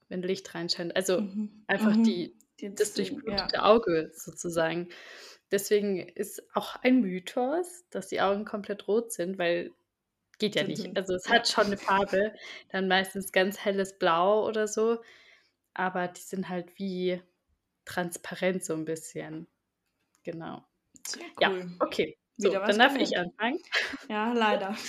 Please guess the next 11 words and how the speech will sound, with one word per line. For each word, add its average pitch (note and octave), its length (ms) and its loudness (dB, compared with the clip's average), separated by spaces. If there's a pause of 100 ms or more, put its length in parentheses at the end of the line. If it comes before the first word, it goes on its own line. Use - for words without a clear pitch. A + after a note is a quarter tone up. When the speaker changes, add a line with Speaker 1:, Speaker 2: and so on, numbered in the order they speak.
(280)
Speaker 1:
<laughs> - 420 4
Ähm, B3+ 760 6 (340)
heute B3 160 8
gibt's C#4 220 0
natürlich B3+ 440 0
Italien-Fragen, G3 1000 2
ist G3 140 -8
ja F#3 100 -2
klar. A3 360 0
Speaker 2:
Oh, G#3 220 -2 (120)
wow. G#3 360 -6